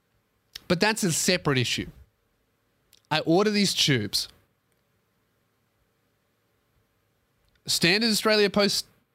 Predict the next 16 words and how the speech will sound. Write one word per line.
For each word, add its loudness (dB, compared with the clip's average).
fucking, -2
why 4
is 2
it -2
that 2
if 0
I 4
buy 2
s-, -6
if 0
I 4
buy 2
one 2
pen 0
from 0
Officeworks 0